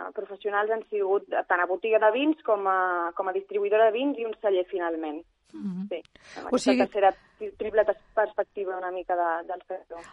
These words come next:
Speaker 2: El món del vi se't va posar d'alguna manera davant, no? Fins que li vas acabar fent de, fent cas del tot.
Speaker 1: Sí, bueno, vaig, vaig acabar trobant una mica el, el meu camí on volia enfocar-ho totalment,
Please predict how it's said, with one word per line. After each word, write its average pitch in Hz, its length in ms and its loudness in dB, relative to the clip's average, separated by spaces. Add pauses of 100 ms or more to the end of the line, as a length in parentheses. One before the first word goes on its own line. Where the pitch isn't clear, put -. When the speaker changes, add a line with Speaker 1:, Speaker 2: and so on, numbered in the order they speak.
(100)
Speaker 2:
El 240 140 0
món 233 200 -2
del 294 200 6
vi 285 160 2
se't 294 280 -4
va 247 100 6
posar 277 640 4
d'alguna 240 440 0
manera 262 440 2
davant, 240 440 4
no? 220 160 0
Fins 214 320 -6
que - 120 -8
li 220 100 0
vas 220 180 0
acabar 247 540 8 (420)
fent 254 400 -2
de, 240 160 6 (160)
fent 247 340 0
cas 269 240 8
del 262 180 8
tot. - 360 2 (680)
Speaker 1:
Sí, 240 400 2
bueno, 233 180 10
vaig, 254 220 10
vaig 254 160 6
acabar 254 240 10
trobant 240 260 6
una 247 120 4
mica 240 200 4
el, 226 60 10 (100)
el 214 120 6
meu 220 200 0
camí 233 540 2 (180)
on 202 300 0
volia 196 240 2
enfocar-ho 185 560 2
totalment, 180 560 -4